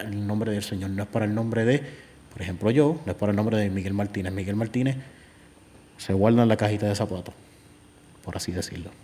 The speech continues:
Es bien importante que las personas de mi generación, que son las personas que estamos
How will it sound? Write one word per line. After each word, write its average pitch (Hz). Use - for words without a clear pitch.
Es 127
bien 143
importante 160
que 120
las 113
personas 123
de 139
mi 127
generación, 127
que -
son 92
las 98
personas 117
que -
estamos 113